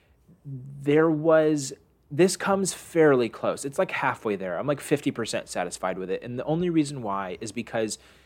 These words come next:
Aloy is put in these difficult positions in which she can respond with force, compassion, or intellect. And, you know, it, it, it is what it is. Like, you can kind of, like, if you respond with force, it essentially means that you yell at them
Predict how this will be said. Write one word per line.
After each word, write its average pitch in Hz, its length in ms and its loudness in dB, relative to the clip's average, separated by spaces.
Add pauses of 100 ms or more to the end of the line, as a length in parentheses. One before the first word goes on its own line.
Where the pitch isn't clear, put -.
(360)
Aloy 143 560 4
is 113 140 -8
put 147 220 -2
in 151 80 0
these 131 180 -4
difficult 131 600 -4
positions 107 640 -8
in 113 140 -12
which 107 140 -4
she - 200 -6
can 131 160 -8
respond 107 600 -4
with 92 160 -4
force, 170 580 2
compassion, 131 800 -4
or 113 240 -2
intellect. 107 680 -8 (520)
And, 151 260 2 (120)
you 185 80 -2
know, 117 300 0
it, 156 140 -8 (680)
it, - 180 -10
it 196 160 6
is 127 180 4
what 107 140 0
it 98 100 -2
is. 123 240 2
Like, 123 160 2
you 131 120 2
can 123 200 -8
kind 123 220 -2
of, 110 120 -6
like, 110 200 -2
if 139 160 0
you 147 120 4
respond 135 340 -2
with 143 100 0
force, - 360 0
it 117 80 -2
essentially 139 360 -4
means 113 200 -8
that 104 120 -8
you 98 120 -10
yell 95 260 0
at 113 120 -2
them 127 280 -4